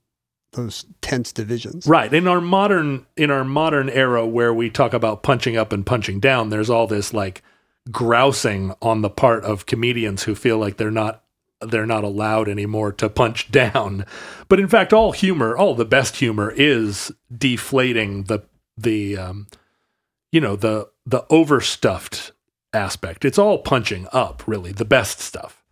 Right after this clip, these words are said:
Speaker 2: And it starts with farts or fart jokes.
Speaker 1: Do you feel like f-, do you feel like that's the, that's the er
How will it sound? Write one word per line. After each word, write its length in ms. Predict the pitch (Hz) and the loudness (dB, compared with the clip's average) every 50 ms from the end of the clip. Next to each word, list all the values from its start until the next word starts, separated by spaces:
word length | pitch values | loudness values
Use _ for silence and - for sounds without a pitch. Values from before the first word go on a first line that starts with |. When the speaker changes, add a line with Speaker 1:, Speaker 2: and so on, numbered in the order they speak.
| _ _ _ _ _ _ _ _ | _ _ _ _ _ _ _ _
Speaker 2:
And 160 | - 127 127 131 | 0 0 2 2
it 120 | 139 135 | 0 -2
starts 560 | - - - - 151 127 117 107 98 - - | -4 -6 0 2 4 4 4 2 -2 -4 -8
with 320 | 101 92 95 95 - - - - - _ _ _ _ _ _ _ _ _ _ - - _ _ - | -6 -8 -8 -10 -12 -16 -20 -20 -20 _ _ _ _ _ _ _ _ _ _ -20 -20 _ _ -20
farts 640 | - - - 104 85 - - - - - - - - _ _ - | -12 -6 -4 -4 -4 -6 -12 -14 -12 -12 -12 -12 -16 _ _ -8
or 120 | - 101 90 | -8 -6 -6
fart 300 | - - 90 80 _ - | -6 -8 -10 -10 _ -14
jokes. 500 | - - - - - - - - - _ - | -14 -14 -14 -14 -14 -14 -14 -14 -14 _ -6
Speaker 1:
Do 80 | - 151 | -6 -4
you 40 | 147 | 0
feel 180 | - 170 165 | 2 0 2
like 180 | 151 143 139 - | 0 -2 -4 -6
f-, 400 | - - - - - - - - - - | -10 -16 -18 -20 -20 -20 -20 -20 -12 -6
do 80 | 147 | -6
you 40 | 147 | -4
feel 140 | 131 - 156 | -2 -2 -2
like 160 | 147 143 123 123 | -2 -2 -2 -2
that's 280 | 139 135 135 - - | -2 -2 -2 -4 -6
the, 400 | - - 131 123 117 110 107 101 - _ _ _ _ _ | -6 -4 -4 -2 -2 -4 -6 -8 -12 _ _ _ _ _
that's 240 | - 135 123 - - | -4 -4 -4 -4 -6
the 200 | - 135 123 - _ - - | -6 -6 -6 -6 _ -4 -2
er 400 | 147 143 143 139 139 139 139 | -2 0 0 0 -2 -2 -4